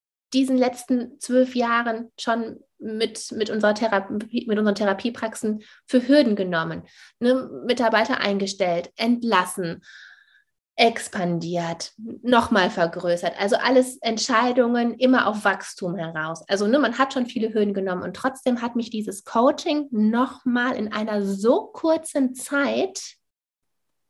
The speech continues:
wirklich in einer so kurzen Zeit, so viele Steps weitergebracht. Ich weiß heut-, ich kann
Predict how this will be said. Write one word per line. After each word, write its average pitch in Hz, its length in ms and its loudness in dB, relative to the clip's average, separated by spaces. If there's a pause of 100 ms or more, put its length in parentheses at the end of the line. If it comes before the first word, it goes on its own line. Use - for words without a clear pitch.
wirklich 233 360 -2
in 220 80 -4
einer 214 260 2
so 277 240 4
kurzen 302 500 2
Zeit, 262 420 -4 (100)
so 214 480 4
viele 277 360 2
Steps - 640 -6
weitergebracht. 170 920 -6 (1120)
Ich 214 200 0
weiß 247 320 4
heut-, 254 280 2
ich - 240 -10
kann 349 180 0